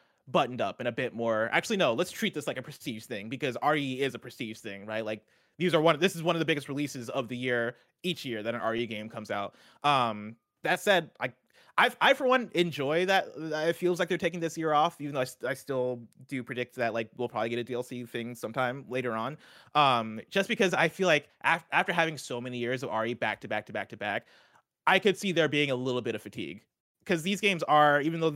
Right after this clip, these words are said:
even though they're different, they're similar, right? Like, R E Village and R E seven being first person still have somewhat of a similar gameplay loop as R E two and R E three Remake of, like, the,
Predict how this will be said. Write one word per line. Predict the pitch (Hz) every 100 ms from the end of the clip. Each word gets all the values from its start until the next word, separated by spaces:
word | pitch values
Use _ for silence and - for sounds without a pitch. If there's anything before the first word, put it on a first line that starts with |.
| 143
even | 165 180
though | 175
they're | 160
different, | 127 131 131 117
they're | 110
similar, | - 110 82 76 - _
right? | 120 120
Like, | 120 113
R | 151 165
E | 147
Village | 143 135 131
and | 131 131
R | 120 127
E | 120
seven | 127 113 113
being | 131 127
first | 117 117 -
person | 107 107 110 - - _
still | - 202
have | 175 160 156 135 - _ _
somewhat | - 233 190 180
of | 156
a | 160
similar | 175 151
gameplay | 135 131 120 110
loop | 107 101 110
as | 110 107 107 -
R | 123 117
E | 117
two | 123 110 110 110
and | 107
R | 107
E |
three | 110 104
Remake | 107 107 104 101
of, | 87 104
like, | 107 104
the, | 110 101